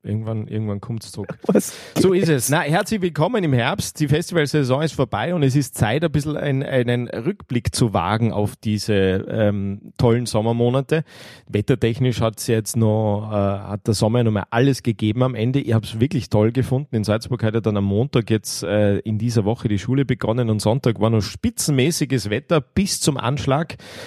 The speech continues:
Speaker 1: Am Ende der Ferien hat das Wetter da wirklich, äh, eine gute Zeit geliefert und am Montag hat der Himmel geweint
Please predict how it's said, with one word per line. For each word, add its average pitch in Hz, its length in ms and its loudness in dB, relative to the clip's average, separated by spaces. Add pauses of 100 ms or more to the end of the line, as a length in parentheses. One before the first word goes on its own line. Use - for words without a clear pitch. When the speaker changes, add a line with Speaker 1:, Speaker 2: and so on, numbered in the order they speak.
(100)
Speaker 1:
Am 117 160 0
Ende 127 220 4
der 127 140 2
Ferien 120 500 2
hat 120 220 0
das 117 160 0
Wetter 117 320 0
da 113 180 2
wirklich, 117 480 -4
äh, - 20 -2
eine 104 540 0
gute 127 280 -4
Zeit 98 280 -2
geliefert 120 480 -2
und 110 160 -4
am 110 80 0
Montag 120 560 -4
hat - 300 -6
der 113 80 4
Himmel 107 260 2
geweint 92 300 2